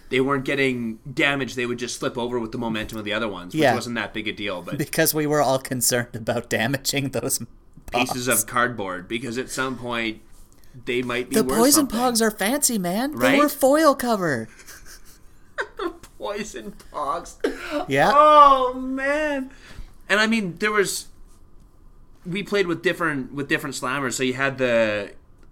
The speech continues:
Speaker 1: like, the, the, you know, the crappy poker chips.
Speaker 2: Yep.
Speaker 1: Like, the just cheap plastic ones. You
Speaker 2: Yep.
Speaker 1: had basically those that were a little thicker.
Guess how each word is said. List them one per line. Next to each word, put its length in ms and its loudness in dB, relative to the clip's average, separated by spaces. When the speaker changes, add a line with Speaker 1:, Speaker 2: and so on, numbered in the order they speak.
Speaker 1:
like, 160 -16
the, 280 -10
the, 120 -12
you 120 -10
know, 60 -4
the 80 -10
crappy 400 -4
poker 320 -4
chips. 460 -6
Speaker 2:
Yep. 320 -4
Speaker 1:
Like, 180 -6
the 80 -8
just 340 -10
cheap 240 -8
plastic 380 -6
ones. 220 -6
You 80 -4
Speaker 2:
Yep. 120 4
Speaker 1:
had 140 -8
basically 300 -2
those 400 0
that 100 -6
were 80 -4
a 40 -2
little 240 0
thicker. 520 -6